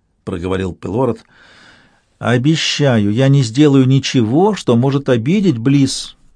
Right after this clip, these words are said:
По крайней мере, насколько позволят обстоятельства. Тогда другой вопрос.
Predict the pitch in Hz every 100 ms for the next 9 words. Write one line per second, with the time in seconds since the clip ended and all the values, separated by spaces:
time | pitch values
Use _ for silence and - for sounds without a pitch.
0 | - _ _ _ _ _ 113 110 190 254
1 | 208 143 120 127 123 233 226 - 127 113
2 | 185 175 135 - 110 87 - - 117 -
3 | _ _ _ _ _ _ _ _ _ _
4 | _ _ _ _ - 85 110 123 156 143
5 | 117 - 80 -